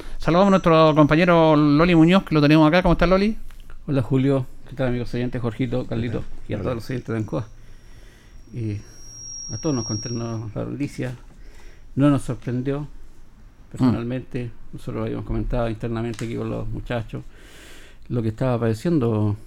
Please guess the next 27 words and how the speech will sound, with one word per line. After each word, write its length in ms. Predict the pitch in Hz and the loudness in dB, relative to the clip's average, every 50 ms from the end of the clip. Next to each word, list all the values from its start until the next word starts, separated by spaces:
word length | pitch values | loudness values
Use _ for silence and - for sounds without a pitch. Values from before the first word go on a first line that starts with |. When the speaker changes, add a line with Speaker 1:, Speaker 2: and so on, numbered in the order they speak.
| - - - | -18 -14 -14
Speaker 2:
don 260 | - - - 117 120 | -10 -4 0 2 2
Eduardo 260 | 113 117 113 113 113 | 4 4 4 2 4
Méndez. 420 | 120 117 117 117 120 120 - - - - - - - - - - - - - - - - - - - | 4 4 4 2 0 -2 -6 -8 -18 -20 -20 -20 -20 -20 -20 -20 -20 -20 -20 -20 -20 -20 -20 -12 -4
Él 140 | - 123 120 | -2 0 2
incluso 380 | 120 113 - - 123 - - 139 | 2 0 0 -2 -2 0 -2 -2
se 160 | - 139 127 | 0 2 2
había 400 | 123 123 123 123 131 127 127 120 | 4 4 4 4 4 4 4 2
refugiado 440 | 120 117 - - 117 - 123 120 123 | 2 0 0 0 2 2 4 4 4
en 60 | 123 | 4
la 60 | 117 | 4
montaña, 560 | 113 104 104 - 117 117 117 120 113 104 101 - | 2 2 2 2 0 2 2 4 2 2 0 0
en 80 | - 101 | -4 -4
su 120 | - - | -4 -2
casa 280 | 113 120 117 117 - 107 | 0 0 0 0 0 -4
que 40 | 107 | -6
estaba 260 | - - 117 113 113 | -4 -2 -2 0 0
allá. 260 | 101 107 110 117 123 120 - - - - - - - - - - - - - | 0 0 0 -2 -2 -4 -8 -14 -20 -20 -18 -18 -18 -20 -20 -20 -16 -4 2
Él 80 | 135 | 2
no 80 | 165 196 | 4 4
quería 320 | 165 156 151 160 165 147 | 6 6 6 6 6 6
que 220 | 120 113 110 110 110 107 | 4 4 2 0 0 -4
se 160 | - - - 117 | -6 -4 -2 0
diera 160 | 120 117 113 | 2 2 2
a 40 | 110 | 2
conocer 420 | 110 110 104 - - 120 117 113 | 2 2 0 0 2 2 2 2
esto 320 | 113 113 110 - - 123 | 2 0 -2 -2 -2 0
y 280 | 110 107 110 104 113 113 | 0 0 0 -2 -6 -8